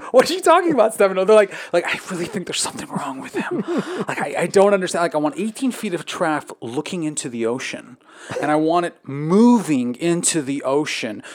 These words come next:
Speaker 1: through these Doric columns
Speaker 2: Right.
Speaker 1: that are passing through so that I can cut away into these interviews. And they're like, they're like,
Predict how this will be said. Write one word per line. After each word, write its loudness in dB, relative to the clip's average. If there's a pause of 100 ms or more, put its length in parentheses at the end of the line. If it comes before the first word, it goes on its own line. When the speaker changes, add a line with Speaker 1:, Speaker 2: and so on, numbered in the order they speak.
(120)
Speaker 1:
through -8
these -8
Doric 2 (140)
columns -4 (160)
Speaker 2:
Right. -8
Speaker 1:
that -4
are -4
passing -6
through -2 (500)
so 0
that -2
I -4
can -8
cut -4
away 2
into -8
these -8 (120)
interviews. -6
And -18
they're -10
like, -8 (380)
they're -6
like, -6